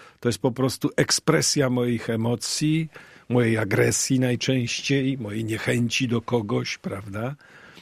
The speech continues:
Moich jakichś frustracji czy kompleksów, którymi się,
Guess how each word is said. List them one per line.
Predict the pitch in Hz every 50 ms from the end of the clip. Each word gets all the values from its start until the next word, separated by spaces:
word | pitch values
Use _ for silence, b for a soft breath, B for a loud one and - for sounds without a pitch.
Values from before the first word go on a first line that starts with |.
| B B
Moich | 117 113 117 113 107 117 113 -
jakichś | 113 110 104 101 - 107 98 -
frustracji | - - - 117 110 - - - 127 120 113 113 - - - - - 117 113
czy | - - - 110
kompleksów, | - - 101 95 98 - 110 104 - - - - - 123 113 -
którymi | - - - 104 104 107 107 104
się, | - - 107 101